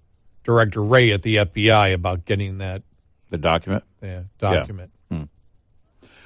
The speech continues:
Speaker 2: Well, I mean, I, I think that there has to be this effort, and we wondered,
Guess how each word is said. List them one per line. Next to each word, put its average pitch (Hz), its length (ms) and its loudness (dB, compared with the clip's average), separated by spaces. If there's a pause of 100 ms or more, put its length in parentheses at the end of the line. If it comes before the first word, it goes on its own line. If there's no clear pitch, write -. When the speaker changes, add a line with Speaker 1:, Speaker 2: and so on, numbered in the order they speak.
(100)
Speaker 2:
Well, 214 260 8
I 160 80 0
mean, 165 320 0
I, 147 220 4
I 143 140 2
think 143 320 -2
that 127 300 4 (100)
there 123 260 2
has 131 240 0
to 131 100 -10
be 127 120 0
this 113 420 -2
effort, 131 340 2
and 107 120 0
we 131 80 2
wondered, 113 640 0